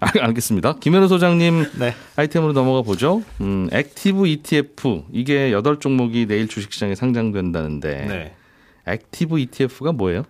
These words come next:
Speaker 2: 액티브 이티에프를 이해하려면 일단 이티에프의 개념도 이해해야 되고, 액티브 펀드의 개념도 이해를 해야 되는데,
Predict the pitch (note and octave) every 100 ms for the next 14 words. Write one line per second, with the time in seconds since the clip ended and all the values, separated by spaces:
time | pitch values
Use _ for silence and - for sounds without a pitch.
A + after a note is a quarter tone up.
0 | _ B2+ - - F3+ E3 C#3 A#2+ - D#3+
1 | D3 D3 C#3 B2+ B2+ B2+ A#2+ G2+ A2 C#3+
2 | - D#3+ - C#3+ A#2+ A#2 A2+ G#2 G2+ G#2
3 | F#2+ F2+ G2 F3 A#2+ - - G3+ F3 D#3+
4 | B2+ G2+ G#2 G#2+ F#2+ G2 F#2+ D#3 B2 F2
5 | E2+ B2+ B2+ F#2 F2